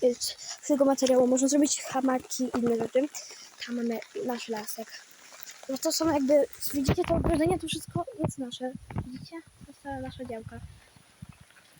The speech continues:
Tutaj mamy, mieliśmy basen, od grilla. E, tutaj jest, e, mojego kolegi plac, to żeby codziennie przychodzę. Tutaj dziadek idzie z pieskiem, bo jestem tutaj z pieskiem, dziadkiem w szkole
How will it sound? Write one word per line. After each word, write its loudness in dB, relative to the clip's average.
Tutaj -2
mamy, -2
mieliśmy -4
basen, -4
od -8
grilla. -2
E, -4
tutaj -4
jest, -16
e, -6
mojego -6
kolegi 0
plac, -4
to -2
żeby -6
codziennie -6
przychodzę. -10
Tutaj -14
dziadek -12
idzie -12
z -14
pieskiem, 0
bo 0
jestem -6
tutaj -2
z -10
pieskiem, -4
dziadkiem 0
w -4
szkole 0